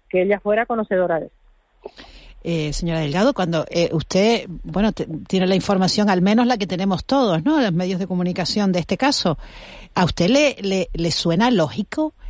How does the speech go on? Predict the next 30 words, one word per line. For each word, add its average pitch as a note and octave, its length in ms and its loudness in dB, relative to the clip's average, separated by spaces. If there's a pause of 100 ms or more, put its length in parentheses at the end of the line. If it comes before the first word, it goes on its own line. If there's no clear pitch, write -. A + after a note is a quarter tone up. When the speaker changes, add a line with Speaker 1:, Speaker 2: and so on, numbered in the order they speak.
(160)
Speaker 2:
el, E3 320 -2
el, D3+ 360 -2
la E3+ 140 0
forma F3+ 320 2
de F#3+ 80 4
funcionar? D#3+ 680 0 (2000)
Speaker 1:
Mire, B3 360 4
Speaker 2:
Vamos. C4 40 -8
Speaker 1:
mm, A3 280 -2
yo C#4 220 0 (140)
sinceramente, C4 520 2
Speaker 2:
Bueno, D4+ 160 2
no E4 120 0
Speaker 1:
como C#4+ 120 2
Speaker 2:
es, D4 120 0
Speaker 1:
no, C4 120 0
Speaker 2:
pero G#3+ 260 -2
Speaker 1:
no C#4+ 180 0
tengo C#4+ 300 -4
esa C4+ 320 -4
mente C4+ 420 -2
maquinadora, B3 760 0
pues - 280 -6
no, C4 320 -4 (220)
no, C4 380 -2 (280)
a A3+ 120 0
mí C#4 120 0
me C#4 140 2
parece B3 360 -2
increíble. G3+ 580 0